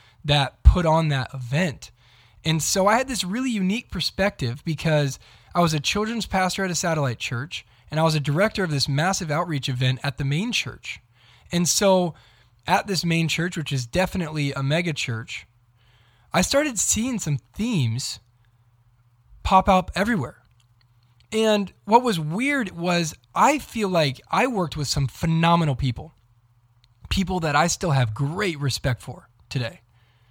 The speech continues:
Those people have not lost my respect. There are plenty of people at that mega church that I used to work with, that used to be there, that are still currently there, that I love dearly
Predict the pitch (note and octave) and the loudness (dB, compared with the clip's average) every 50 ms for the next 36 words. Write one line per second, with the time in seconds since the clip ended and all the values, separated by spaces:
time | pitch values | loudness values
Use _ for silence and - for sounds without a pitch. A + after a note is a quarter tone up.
0 | _ _ _ _ _ _ _ _ _ _ C#3+ D#3 D#3 - F#3+ E3+ E3 D3 D3 D3 | _ _ _ _ _ _ _ _ _ _ 2 2 4 2 2 2 2 2 2 2
1 | D#3 E3 E3 E3+ E3 E3 D3 - E3 D#3 D3 C3+ - - - E3 D#3+ D#3 - - | 2 2 2 2 2 2 2 2 0 -2 -2 -2 -4 -2 -2 -2 -2 -2 -4 -8
2 | - _ - _ _ _ _ - D#3 E3+ F#3 F3 D#3 C3 - - - - - G3 | -18 _ -20 _ _ _ _ -2 0 0 2 2 0 0 -2 -6 -8 -6 -4 -2
3 | F#3+ F#3+ F#3 F3 C3+ A#2 C#3+ D#3 - - C#3+ - - - E3 D3 - A#2+ A2+ D#3 | -2 0 0 0 -2 -2 -4 -8 -12 -12 -10 -6 -4 -2 -2 -2 -2 -4 -6 -6
4 | - _ _ _ _ _ _ _ _ - D#3 D3+ C3+ A#2 - _ _ _ _ _ | -10 _ _ _ _ _ _ _ _ 2 2 4 2 2 -4 _ _ _ _ _
5 | _ _ - D3+ C#3+ B2 A#2+ B2+ C3+ C#3 C3+ C#3+ - - D#3 D#3 E3+ - - - | _ _ -2 0 0 2 2 0 0 0 0 -2 -2 -2 -2 -2 -4 -4 -6 -10
6 | - - _ _ - D#3 C#3 C3 B2 A#2+ A#2+ A#2 A#2 A#2+ C3+ F3+ F3+ - G#3 F#3 | -12 -14 _ _ -2 0 0 0 2 0 0 0 0 0 0 -2 -2 -2 -2 -2
7 | F3+ F#3 F3+ - F#3 F3 F3 D#3+ F3 - _ - D3+ C#3 B2 A#2+ C3 D#3+ - - | 0 -2 -2 -2 -2 -2 -2 -2 -2 -6 _ -4 -2 0 0 0 0 -2 -2 -4
8 | - D#3 E3+ E3+ D#3+ E3+ E3+ E3+ D#3 C#3 A#2+ A#2 A2+ A#2+ - - - E3+ D#3 - | -4 -4 -2 -2 0 0 0 0 0 -2 -2 -2 -4 -4 -4 -4 -4 -4 -4 -4
9 | - - D3+ D3 D3+ D3 C#3 C#3 C3 B2+ B2+ B2+ C3 - _ _ _ _ _ _ | -4 -4 -4 -2 -4 -4 -4 -4 -4 -4 -4 -4 -6 -8 _ _ _ _ _ _
10 | - - D#3 F3 F#3 F3 D#3 D3+ F3 G#3 G3+ D#3+ C#3+ D#3 F3 A3 A3+ D3+ A2+ E3+ | -6 -2 0 2 2 2 2 2 0 0 0 0 0 0 0 0 0 -2 -4 -6
11 | - | -10